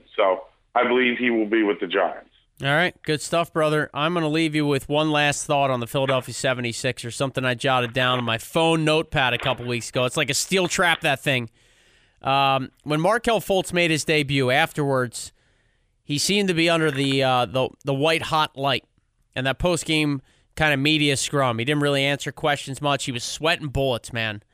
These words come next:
Speaker 2: He was sweating bullets, and this was post-game. So what I, my prediction is that at some point we're gonna have a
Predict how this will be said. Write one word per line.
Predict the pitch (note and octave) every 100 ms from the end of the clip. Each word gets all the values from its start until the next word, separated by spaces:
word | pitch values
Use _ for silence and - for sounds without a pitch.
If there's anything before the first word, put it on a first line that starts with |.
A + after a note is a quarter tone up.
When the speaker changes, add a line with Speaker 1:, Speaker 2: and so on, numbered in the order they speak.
| _ _
Speaker 2:
He | C3+
was | -
sweating | G3 G#3+ D#3+
bullets, | F#3+ E3 - - -
and | D3+
this | -
was | D3
post-game. | - D#3 C#3+ - A2 - _ _ _ _ _ _ _ _ _
So | - D#3
what | F3
I, | G#3+ G#3 - - -
my | E3+ G#3
prediction | F#3 F#3 F3+ - A2+ B2+ - _ _ _ _ _ _ _ -
is | C3+ C3+
that | E3+
at | D#3
some | - G3+ G3+
point | - F3+ E3 -
we're | D#3+ D#3+
gonna | D#3
have | D#3+ D#3+ D#3
a | D3 C#3+ B2